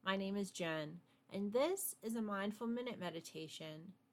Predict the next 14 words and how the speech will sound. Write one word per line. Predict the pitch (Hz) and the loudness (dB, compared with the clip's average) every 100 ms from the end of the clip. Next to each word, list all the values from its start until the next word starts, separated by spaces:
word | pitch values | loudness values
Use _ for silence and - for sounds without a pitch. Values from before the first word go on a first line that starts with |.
| _ _ _ | _ _ _
Taking | - 254 294 294 | -6 -2 2 4
a | 269 | 6
moment | 226 220 226 190 | 4 4 2 0
to | 208 | 0
be | 202 | 2
mindful | 202 180 180 202 - 226 220 | 4 4 2 0 2 4 4
and | 208 | 2
check | - 196 196 | 0 0 0
in | 190 | 0
with | 185 | 0
ourselves | 180 175 - 165 160 170 - | 0 -2 2 2 2 -2 -6
can | - | -6
bring | 202 208 196 - | -4 -2 -4 -8
peace | 247 294 - | -8 -6 -6